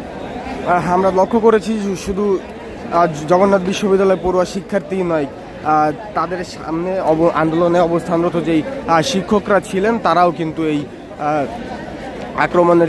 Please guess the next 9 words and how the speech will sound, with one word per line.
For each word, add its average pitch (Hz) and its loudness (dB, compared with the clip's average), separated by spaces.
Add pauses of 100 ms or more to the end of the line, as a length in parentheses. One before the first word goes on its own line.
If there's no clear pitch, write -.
শিকার 170 0
হয়েছে। 165 0
এবং, 151 2
আহ, 160 -2
আমরা 165 4
লক্ষ্য 165 2
করেছি 180 -2
যে, 175 0
আহ, - -8